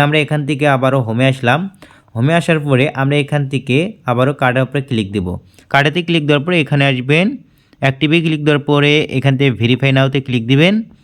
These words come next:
Then তারপর আপনারা এরকম একটা অপশন দেখবেন, ভেরিফাই নাও, এটাতে ক্লিক দিবেন। দেওয়ার পর পুনরায় আপনারা এখান থেকে বাংলাদেশটা সিলেক্ট করবেন। Then সিলেক্ট করার পর কনফার্মে যখনই ক্লিক দিবেন তখনই আপনাদের সামনে এরকম একটা লোডিং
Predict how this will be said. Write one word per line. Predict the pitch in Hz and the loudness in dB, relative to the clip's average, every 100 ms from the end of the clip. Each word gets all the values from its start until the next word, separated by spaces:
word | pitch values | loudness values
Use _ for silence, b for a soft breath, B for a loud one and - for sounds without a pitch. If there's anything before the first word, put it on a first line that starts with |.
| b - | b -2
Then | 143 139 | 0 2
তারপর | 151 151 170 | 0 2 0
আপনারা | 147 147 120 165 - 139 | 2 0 0 0 -2 -2
এরকম | 147 151 147 | 0 0 0
একটা | 139 135 | 2 0
অপশন | 131 139 127 | 0 0 0
দেখবেন, | 123 165 139 | 0 0 2
ভেরিফাই | 117 117 135 160 233 - B B 117 | 0 2 2 2 -2 -6 B B 0
নাও, | 123 143 160 | 2 2 2
এটাতে | 131 127 127 | -2 0 0
ক্লিক | 131 110 104 | 0 0 0
দিবেন। | 95 90 92 b b b | -2 -2 -6 b b b
দেওয়ার | 113 143 165 | 0 2 0
পর | 180 | 0
পুনরায় | 170 165 165 175 | 2 2 4 2
আপনারা | 147 160 151 | 2 0 0
এখান | 143 147 135 | 0 -2 -2
থেকে | 131 147 220 262 110 127 | 0 0 0 -4 -2 0
বাংলাদেশটা | 135 131 135 135 143 | 2 2 0 -2 -4
সিলেক্ট | - 123 - | -2 -4 0
করবেন। | 151 143 190 320 - b b b 113 | 0 2 0 -2 -14 b b b 0
Then | 160 156 | 0 0
সিলেক্ট | 156 147 180 | -4 -2 0
করার | 175 | 0
পর | 175 - | 0 -2
কনফার্মে | 156 143 143 139 | -2 0 0 0
যখনই | 143 143 135 | 0 -2 0
ক্লিক | 127 117 | -2 2
দিবেন | 131 175 247 - B B - | 2 2 0 -6 B B -2
তখনই | 147 165 185 175 | 0 2 4 2
আপনাদের | 151 160 151 143 | 2 -2 -2 0
সামনে | 127 147 - 135 | 2 0 0 -2
এরকম | 143 156 147 | -2 0 -2
একটা | - 143 180 247 - b - 120 | 0 0 0 -2 -12 b -2 2
লোডিং | 131 143 | 4 4